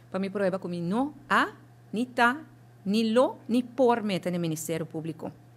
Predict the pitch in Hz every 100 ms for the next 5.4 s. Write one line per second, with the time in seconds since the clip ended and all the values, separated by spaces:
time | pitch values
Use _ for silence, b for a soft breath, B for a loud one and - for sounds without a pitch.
0 | - - - - - B B B B -
1 | 262 247 285 330 247 226 220 269 277 330
2 | 202 156 156 165 226 185 208 196 254 233
3 | 185 220 233 247 226 214 214 214 214 196
4 | 185 - 180 175 202 190 175 165 151 143
5 | 160 226 - -